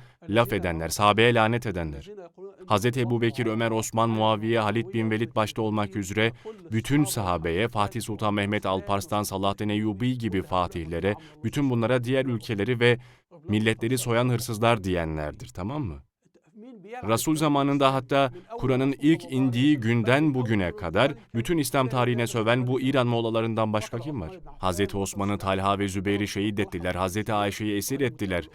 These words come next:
Emevi, Abbasi, Selçuklu, Osmanlı İslam devletlerini yıktılar.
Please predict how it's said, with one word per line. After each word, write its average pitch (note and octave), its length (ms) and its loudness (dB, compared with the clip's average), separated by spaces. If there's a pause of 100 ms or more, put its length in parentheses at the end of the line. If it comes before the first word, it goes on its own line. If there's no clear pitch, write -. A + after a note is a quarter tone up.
(180)
Emevi, G#2 420 2
Abbasi, G#2+ 420 0
Selçuklu, A2 460 -2
Osmanlı A#2 400 -2
İslam A#2 340 -2
devletlerini A#2 580 0
yıktılar. F2 460 -4